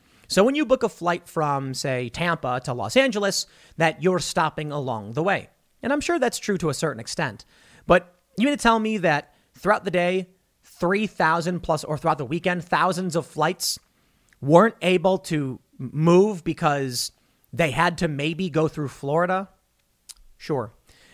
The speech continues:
Okay, maybe. Who am I to judge? I don't work for Southwest. I don't know how their plan, their, their, their, their, their, you know, how it works. I just think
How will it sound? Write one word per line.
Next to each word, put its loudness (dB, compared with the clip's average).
Okay, 2
maybe. -2
Who 0
am 4
I 4
to -4
judge? -10
I 6
don't 8
work 4
for -2
Southwest. -2
I -4
don't -4
know -2
how -4
their -6
plan, -8
their, -4
their, -4
their, -4
their, -4
their, -6
you -6
know, -8
how 0
it -6
works. -6
I 2
just 2
think 0